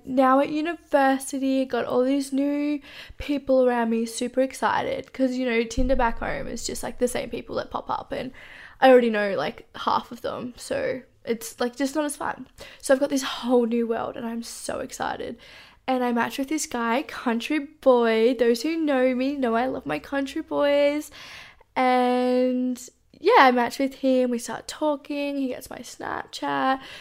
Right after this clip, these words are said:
we start Snapchatting, everything's going really well, and then he asks for me to come over. Now, I was a little bit hesitant to start off with, just because I'm pretty sure this was the first guy that I, like, went and saw off Tinder,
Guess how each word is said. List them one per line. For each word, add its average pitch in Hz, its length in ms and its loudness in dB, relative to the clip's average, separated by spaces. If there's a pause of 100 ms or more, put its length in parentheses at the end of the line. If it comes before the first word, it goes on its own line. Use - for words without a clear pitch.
(120)
we 254 80 0
start 247 280 -4
Snapchatting, 277 840 0
everything's 240 460 -4
going 226 240 -2
really 233 240 -2
well, 311 840 0 (400)
and 254 120 2
then 262 80 4
he 269 100 2
asks 233 420 -4
for 262 120 2
me 247 120 2
to 233 80 2
come 233 200 -2
over. 208 440 -2 (880)
Now, 254 100 4
I 247 60 6
was 247 80 6
a 233 40 2
little 240 240 6
bit 311 140 2
hesitant 269 640 2
to 262 100 -4
start 240 240 2
off 226 160 0
with, 233 160 -2
just 233 220 -4
because 277 340 0 (300)
I'm 277 120 0
pretty 240 520 0
sure 370 240 0
this 427 240 2
was 453 180 4 (220)
the 330 100 -2
first 254 800 0
guy 233 480 0
that 233 240 0
I, 240 140 2
like, 240 200 -2
went 226 180 -6
and 233 140 -2
saw 233 260 -4
off 233 140 -4
Tinder, 277 480 -2